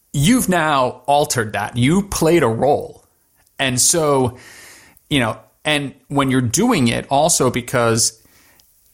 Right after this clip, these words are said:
you know, you, because of also web analytics and everything, you know, every little thing leaves a, a data point. It's like, well,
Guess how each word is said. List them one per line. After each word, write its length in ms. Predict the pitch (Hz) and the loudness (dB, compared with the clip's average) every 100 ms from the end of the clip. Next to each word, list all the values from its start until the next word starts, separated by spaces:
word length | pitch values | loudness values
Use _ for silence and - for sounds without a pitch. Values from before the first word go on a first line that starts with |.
| _ - | _ -4
you 100 | 131 | -2
know, 80 | |
you, 400 | 101 123 131 131 - _ _ | -2 0 0 -2 -10 _ _
because 400 | - - 185 208 | -8 -2 0 0
of 120 | 160 127 | 0 0
also 280 | 120 - 117 | 0 0 0
web 260 | 113 131 | 0 0
analytics 760 | 127 120 120 147 - - - - | 0 -2 -2 -2 -4 -6 -6 -6
and 300 | 127 117 113 - - | -4 -4 -4 -6 -2
everything, 640 | 170 160 143 139 120 113 | -2 0 -2 -2 -2 0
you 80 | 127 | -2
know, 60 | - | -4
every 220 | 180 175 165 | -6 -4 -2
little 140 | 160 | -2
thing 260 | - 143 123 | 0 0 2
leaves 260 | 127 120 | 2 0
a, 240 | 117 113 123 | 0 0 -2
a 140 | 113 | -4
data 260 | 117 175 202 | 0 -2 -2
point. 320 | 117 110 110 _ _ _ _ _ _ _ _ _ _ _ _ _ _ | -4 -6 -6 _ _ _ _ _ _ _ _ _ _ _ _ _ _
It's 180 | 151 139 | -6 -2
like, 180 | 131 - | -4 -2
well, 380 | 190 180 - | 0 0 -2